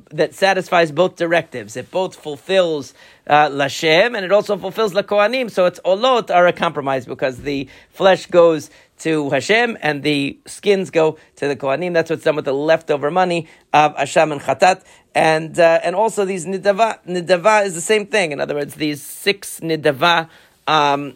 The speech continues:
containers are also, uh, for olot, and we're gonna see why they picked the number six. Tanya, Ram Rabbi Yehuda, lo haya shofar shel kinim Yerushalayim mipnei taruvot.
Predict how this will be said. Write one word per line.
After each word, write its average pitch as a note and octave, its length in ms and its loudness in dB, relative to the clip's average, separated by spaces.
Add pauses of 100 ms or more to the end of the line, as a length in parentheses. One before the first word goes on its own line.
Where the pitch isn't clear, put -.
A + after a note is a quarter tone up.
containers F#3 720 0
are D#3 200 0
also, D#3 800 -2
uh, C3+ 240 2
for - 300 -2
olot, D#3 440 0
and C#3 100 -2
we're C#3 100 -4
gonna C#3+ 160 -6
see E3 160 -4
why D3 200 2
they C#3+ 80 0
picked D#3 200 -6
the D3+ 60 -4
number C#3+ 200 -4
six. - 380 -4
Tanya, E3+ 320 0
Ram G3+ 160 -2
Rabbi G3 160 0
Yehuda, F#3+ 520 0
lo A3+ 80 4
haya G3 160 6
shofar D3 300 -2
shel C#3+ 140 -6
kinim D3 260 -8
Yerushalayim D3 420 -4
mipnei D3 140 -6
taruvot. F#3 380 2